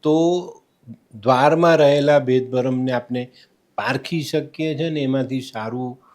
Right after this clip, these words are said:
પરિણામ મેળવી શકાય છે. Generally જો આપણે નક્કી કરીએ, તો ભગવાન છે, કુદરત છે. અને મિત્રો, generally તમારી કુંડળીમાં જે ગ્રહો લખાયેલા છે ને,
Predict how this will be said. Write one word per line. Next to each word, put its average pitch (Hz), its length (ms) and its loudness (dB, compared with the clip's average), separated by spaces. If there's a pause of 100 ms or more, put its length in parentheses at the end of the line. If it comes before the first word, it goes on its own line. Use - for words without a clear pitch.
(360)
પરિણામ 117 380 0
મેળવી 104 420 -4
શકાય - 460 -10
છે. 98 340 -6
Generally 175 800 0 (380)
જો 160 180 0 (540)
આપણે 165 380 -2
નક્કી 156 520 -2
કરીએ, 95 460 -4 (920)
તો 135 100 -2
ભગવાન 107 540 2
છે, 117 500 -4 (460)
કુદરત 127 580 -4
છે. 120 400 -6 (800)
અને 117 160 0
મિત્રો, 127 540 -4
generally 139 1000 0 (160)
તમારી 135 380 0
કુંડળીમાં 135 760 -2
જે 131 260 0
ગ્રહો 117 480 -4
લખાયેલા 143 800 0
છે 131 220 -6
ને, 113 200 -8